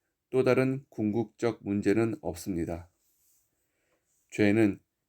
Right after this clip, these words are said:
예수 그리스도를 십자가에 못 박아 죽임으로써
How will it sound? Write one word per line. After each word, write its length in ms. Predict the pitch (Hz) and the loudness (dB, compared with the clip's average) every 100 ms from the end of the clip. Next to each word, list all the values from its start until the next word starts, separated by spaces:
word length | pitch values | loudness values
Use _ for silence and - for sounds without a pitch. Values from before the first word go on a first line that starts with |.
| - | 2
예수 400 | 107 107 139 127 | 4 4 2 0
그리스도를 540 | 113 110 - 113 113 | 2 0 0 2 2
십자가에 560 | 113 - - 120 110 113 | 0 -4 -2 0 2 2
못 220 | 104 98 | 2 0
박아 480 | 95 95 104 104 107 | -4 -2 0 0 -2
죽임으로써 880 | - 117 113 110 95 92 - 92 - | -8 -2 2 2 0 -4 -6 -10 -10